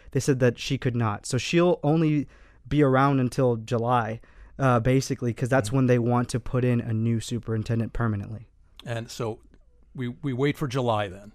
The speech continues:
Speaker 1: Yes.
Speaker 2: Right, <laughs> okay. I'm Tim Padgett. This is the South Florida Roundup on W L R N. Call us at eight hundred seven four three W L R N, eight hundred seven four three nine five seven six, or tweet us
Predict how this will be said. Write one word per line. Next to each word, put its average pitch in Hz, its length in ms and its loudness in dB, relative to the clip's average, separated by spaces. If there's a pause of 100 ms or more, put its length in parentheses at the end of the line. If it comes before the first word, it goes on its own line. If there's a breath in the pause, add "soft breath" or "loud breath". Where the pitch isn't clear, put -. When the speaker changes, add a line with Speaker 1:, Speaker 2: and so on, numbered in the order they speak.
(140)
Speaker 1:
Yes. - 360 0
Speaker 2:
Right, 98 180 -12
<laughs> - 120 -12
okay. - 340 -12 (680 loud breath)
I'm 180 200 6
Tim 196 220 8
Padgett. 165 440 8
This 147 180 -2
is 139 80 -6
the 151 80 0
South 170 320 6
Florida 147 280 2
Roundup 139 440 2
on 127 100 0
W 131 400 2
L 131 100 4
R 127 140 4
N. 139 160 4
Call 202 380 10
us 104 180 -4
at 113 80 -4
eight 135 220 0
hundred 147 320 0
seven 143 320 0
four 147 240 0
three 156 400 -2
W 135 400 0
L 135 100 4
R 131 180 4
N, 160 340 2 (140)
eight 131 200 -2
hundred 147 400 0
seven 143 360 2
four 147 240 2
three 151 400 0
nine 139 380 2
five 143 400 4
seven 143 400 0
six, - 480 -2
or 175 200 0
tweet 202 360 0
us - 280 -4